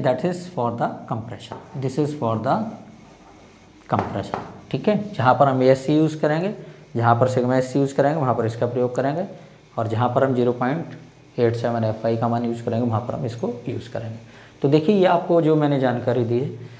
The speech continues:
बहुत आसानी से आपको ये क्लियर करा दिया है। आप इस तरह से जो है, जो वीडियो है, इसको देखते रहें,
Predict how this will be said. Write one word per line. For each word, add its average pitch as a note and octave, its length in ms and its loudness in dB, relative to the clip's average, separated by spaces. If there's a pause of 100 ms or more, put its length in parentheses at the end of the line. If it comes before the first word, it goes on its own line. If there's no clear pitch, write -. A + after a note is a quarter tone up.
(180)
बहुत B2 180 0
आसानी A#2 320 0
से A#2 120 -2
आपको A2+ 220 0
ये A2 60 2
क्लियर A2 240 0
करा G#2+ 200 0
दिया A#2+ 200 -2
है। - 300 -10 (220)
आप A2+ 180 2
इस A#2+ 160 -2
तरह B2 160 4
से B2 180 0
जो A2 140 2
है, C#3+ 140 -2 (240)
जो A2+ 220 0
वीडियो A2 300 0
है, G#2+ 120 0
इसको G#2+ 220 -6
देखते A2 320 -6
रहें, E3 220 -4